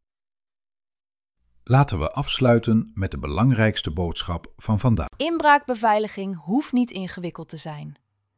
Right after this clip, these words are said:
Speaker 2: De meeste inbrekers zijn opportunisten die het makkelijkste doelwit kiezen.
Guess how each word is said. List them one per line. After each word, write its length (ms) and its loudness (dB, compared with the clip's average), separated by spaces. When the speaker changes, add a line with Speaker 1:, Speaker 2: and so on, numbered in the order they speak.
Speaker 2:
De 120 -10
meeste 440 0
inbrekers 600 -6
zijn 180 -4
opportunisten 840 -4
die 120 -6
het 100 -4
makkelijkste 640 -2
doelwit 380 -6
kiezen. 420 -16